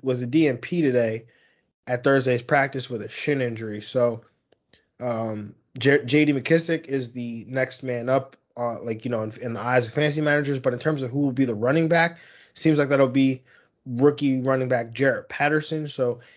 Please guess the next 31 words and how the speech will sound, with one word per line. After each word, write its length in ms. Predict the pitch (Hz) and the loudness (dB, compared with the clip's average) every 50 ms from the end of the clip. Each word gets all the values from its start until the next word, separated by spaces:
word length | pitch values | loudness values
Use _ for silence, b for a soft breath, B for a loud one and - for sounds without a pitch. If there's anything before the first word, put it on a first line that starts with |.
| b b b | b b b
if 180 | 127 117 - 131 | -10 -10 -6 -4
you 160 | 131 127 120 | -2 -2 0
are 140 | 120 113 113 | -2 -2 -4
in 140 | 113 135 | -2 2
leagues, 440 | 160 180 175 170 165 151 - - - | 2 4 4 2 0 -2 -4 -8 -8
if 160 | 113 110 - | -10 -10 -10
you 100 | 123 120 | -6 -6
are 100 | 113 113 | -4 -4
the 140 | 113 113 104 | -4 -6 -6
Antonio 380 | 113 113 - - 123 120 117 107 | -8 -10 -6 -6 -4 -4 -4 -4
Gibson 380 | 107 120 110 - - 110 110 | -6 -6 -8 -8 -8 -8 -6
manager, 720 | 120 143 147 151 147 143 135 147 147 147 143 139 135 - | -2 0 2 4 4 4 4 6 6 6 6 4 0 -6
uh, 200 | 104 104 104 104 | -8 -8 -8 -8
you're, 260 | 120 113 110 110 107 _ _ - | -8 -8 -10 -12 -12 _ _ -14
you're 140 | 113 113 107 | -14 -12 -10
trying 340 | - - 127 123 120 120 120 | -6 -4 -4 -2 -2 -2 -4
to 80 | 113 | -6
protect 340 | 117 - - - 123 123 - | -8 -6 0 0 0 0 -2
yourself 360 | 127 120 - 123 117 117 120 | -8 -6 -4 -4 -4 -2 0
there, 360 | - 127 120 120 113 117 - b b b b b b b b | 0 0 2 0 0 -4 -10 b b b b b b b b
Jarrett 300 | 120 117 139 131 120 120 | 0 2 4 4 4 2
Patterson's 580 | - 131 127 123 123 120 - 127 123 120 113 117 | 0 0 0 2 0 -2 -4 -6 -8 -8 -8 -8
the 100 | - 107 | -10 -8
guy 280 | 104 120 117 117 117 113 | -6 -6 -4 -4 -4 -6
that 120 | 104 - | -8 -8
you 120 | 110 107 | -12 -14
probably 440 | - - 120 117 110 104 110 113 110 | -10 -8 -6 -6 -6 -8 -8 -8 -8
wanna 280 | 107 110 113 110 107 107 | -8 -8 -10 -10 -10 -10
go, 300 | 107 113 107 104 104 104 _ _ _ _ _ - - | -8 -8 -8 -8 -10 -12 _ _ _ _ _ -12 -6
go 240 | - 110 104 104 - - | -4 -2 -2 -4 -4 -2
add. 400 | 131 147 151 147 143 143 135 | 0 2 4 4 2 2 0